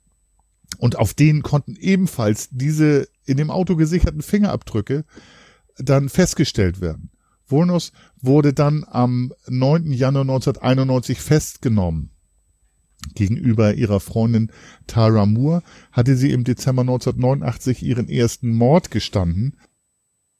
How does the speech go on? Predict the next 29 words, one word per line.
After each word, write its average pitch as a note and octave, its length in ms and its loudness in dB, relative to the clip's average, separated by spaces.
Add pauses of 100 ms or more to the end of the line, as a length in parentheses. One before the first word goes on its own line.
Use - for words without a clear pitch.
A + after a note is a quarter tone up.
(1040)
Da F#2+ 140 0
streitet A#2 400 2
man A2 120 2
sich G#2+ 200 0
auch B2+ 120 0
noch, G#2+ 140 2
ob, - 240 -4
ob, - 340 -4
äh, G#2+ 200 4
Tyra A#2+ 440 0
davon A2+ 380 -2
gewusst G#2+ 380 -6
hatte, A#2+ 260 -4
aber A#2+ 220 0
wahrscheinlich D3+ 500 0
nicht. F3+ 340 0 (560)
Ähm, A2 720 2
äh, - 840 -8
Eileen B2 560 2
wollte B2+ 340 2
Tyra B2+ 560 2 (140)
versorgen C#3 800 0
in A2+ 120 -2
der B2 120 2
Beziehung B2 600 -2
und G#2+ 160 -4
hat A2+ 160 -2
gesagt, G#2+ 300 -4
"Ja, A#2+ 280 -2